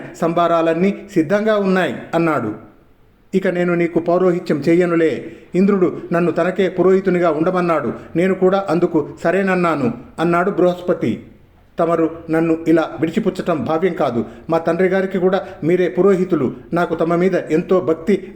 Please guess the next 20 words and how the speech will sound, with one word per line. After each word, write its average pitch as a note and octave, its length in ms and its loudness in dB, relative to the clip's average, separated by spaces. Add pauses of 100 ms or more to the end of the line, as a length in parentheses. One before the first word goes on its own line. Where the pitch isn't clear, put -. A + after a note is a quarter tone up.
గౌరవాలు" F3 540 2 (180)
అన్నాడు E3+ 360 2 (260)
మరుత్తు. D#3+ 500 0 (720)
అప్పుడు E3+ 240 -2
బృహస్పతి F3 580 0
నిర్మోహమాటంగా, D#3+ 1000 -2 (200)
"అదేమి E3 300 0
మాట? E3 260 0 (440)
అటు D#3+ 140 -2
దేవతలకు F3+ 540 2
పురోహితునిగా F#3 600 2
ఉంటూ G3 380 0 (180)
ఇటు F3+ 280 0 (140)
మానవ E3+ 340 0
మాతృనికి F3+ 480 0
ఎలా E3+ 280 2 (180)
పౌరోహిత్యం F#3 580 2
చేస్తాను? F#3+ 480 0 (220)
ఇక D#3+ 120 -2
నుంచి F#3 480 -2